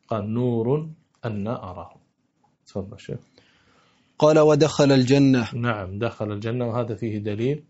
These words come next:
Speaker 1: على أن الجنة مخلوقة الآن،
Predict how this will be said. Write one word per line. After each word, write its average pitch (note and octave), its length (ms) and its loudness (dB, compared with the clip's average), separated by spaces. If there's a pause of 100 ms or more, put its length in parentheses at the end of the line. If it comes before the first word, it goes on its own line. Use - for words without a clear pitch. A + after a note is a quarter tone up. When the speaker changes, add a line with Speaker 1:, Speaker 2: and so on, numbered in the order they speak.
(540)
Speaker 1:
على G#2 180 -8
أن A2+ 280 -8
الجنة G#2 480 -6
مخلوقة F#2+ 480 -10
الآن، - 240 -14